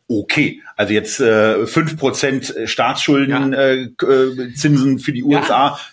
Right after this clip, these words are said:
Speaker 1: hin, ähm, und, äh, zehnprozentige Dividendenrendite her. Also da bin ich jetzt in der Situation, gibt es aus deiner Sicht, und zwar außer, also das, das Hintertürchen muss ich dir schließen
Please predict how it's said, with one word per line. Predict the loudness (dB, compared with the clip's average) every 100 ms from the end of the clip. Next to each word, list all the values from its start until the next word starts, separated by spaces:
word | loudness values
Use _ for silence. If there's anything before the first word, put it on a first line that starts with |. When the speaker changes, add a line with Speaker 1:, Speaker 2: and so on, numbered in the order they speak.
| -4
Speaker 1:
hin, | 0 2 0 0 0
ähm, | 2 2 0 0
und, | 2 0 -2 -4
äh, | -2 0 -2
zehnprozentige | 0 0 0 -2 0 -2 -4
Dividendenrendite | -4 0 0 0 -2 -2 0
her. | 0 0 -4 -18 _
Also | -4 -4 -6 _ _ -18 -12 -4
da | -2
bin | -2 -2
ich | -2
jetzt | -2
in | -2
der | 0
Situation, | 0 0 -2 2 0 0 -8 -20
gibt | -20 -6 -6 -4 -6
es | -6 -2
aus | -2 0 -2
deiner | -2 0 0
Sicht, | 0 -2 -4
und | -2
zwar | -2 -4 -6 _ _ _ _ _
außer, | 0 0 -2 -4
also | -6 -8
das, | -10 -6
das | -4
Hintertürchen | -2 -2 -2 -2 -2
muss | -2
ich | -2
dir | -4
schließen | -4 -6 -8 -12